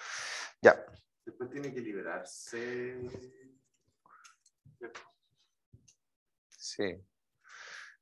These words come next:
Speaker 1: Pero durante la operación tiene los tres, eh, arreglos en memoria. Mm.
Speaker 2: Tiene dos arreglos del largo original y uno que en realidad es más largo.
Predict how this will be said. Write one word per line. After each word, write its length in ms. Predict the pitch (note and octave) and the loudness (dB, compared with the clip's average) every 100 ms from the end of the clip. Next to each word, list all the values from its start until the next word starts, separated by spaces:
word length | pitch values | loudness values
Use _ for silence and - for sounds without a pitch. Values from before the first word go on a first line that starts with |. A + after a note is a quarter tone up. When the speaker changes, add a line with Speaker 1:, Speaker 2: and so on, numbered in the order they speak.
| _ _ | _ _
Speaker 1:
Pero 180 | - G#2+ | 4 8
durante 320 | G2+ G2+ G2+ | 10 8 8
la 80 | G2 | 8
operación 500 | F#2+ F#2+ F2+ A2+ A2+ | 10 10 8 4 2
tiene 180 | A#2+ G#2+ | 2 4
los 200 | F2+ - | 2 0
tres, 500 | - G2+ G2+ - - - _ _ _ _ _ _ - | 6 6 6 -2 -10 -16 _ _ _ _ _ _ -2
eh, 240 | G2 F#2 F#2 | 4 8 10
arreglos 460 | F#2 G2+ G2 F#2+ | 10 8 8 4
en 80 | F#2 | 2
memoria. 440 | F2 E2+ A#2 - - _ _ _ _ _ _ _ _ _ _ _ _ _ _ _ _ | 0 0 -2 -6 -16 _ _ _ _ _ _ _ _ _ _ _ _ _ _ _ _
Mm. 100 | F2 | -12
Speaker 2:
Tiene 240 | E2 F#2 E2+ | -10 -12 -12
dos 180 | F#2+ | -6
arreglos 460 | G#2 G#2+ A2+ A2+ A2 | -4 -4 -8 -8 -10
del 160 | A2 G#2+ | -10 -10
largo 240 | A#2 A#2 | -10 -10
original 420 | A2+ A2+ A2 A2+ G2+ | -12 -14 -16 -16 -14
y 40 | |
uno 140 | G2+ G2 | -14 -16
que 80 | F#2 | -20
en 80 | F2+ | -20
realidad 420 | - F#2 G#2 G#2 | -20 -16 -14 -14
es 80 | - | -16
más 240 | E2+ G2+ G2 | -14 -14 -14
largo. 280 | A2 - | -18 -20